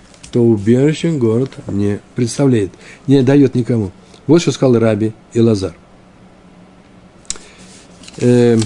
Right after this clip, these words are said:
тут надо сказать два слова. Я вот готовился к уроку и посмотрел ещё в комментарии о том, что сказано, если в городе большинство убийцы,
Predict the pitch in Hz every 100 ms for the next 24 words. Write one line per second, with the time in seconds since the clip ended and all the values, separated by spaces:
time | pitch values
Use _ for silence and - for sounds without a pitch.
0 | 87 - - 180 175 170 160 - 160 135
1 | 135 131 - 180 196 147 107 85 - -
2 | - - - - - - - - - -
3 | - _ - - - 117 117 117 135 131
4 | - 151 220 247 160 147 - 127 123 117
5 | - 127 151 135 113 - - 180 165 156
6 | 135 - - - - - - - - -
7 | - 160 147 - 143 123 - - - 151
8 | 123 117 135 156 123 117 131 120 107 107
9 | - 117 113 120 127 123 117 135 113 104
10 | -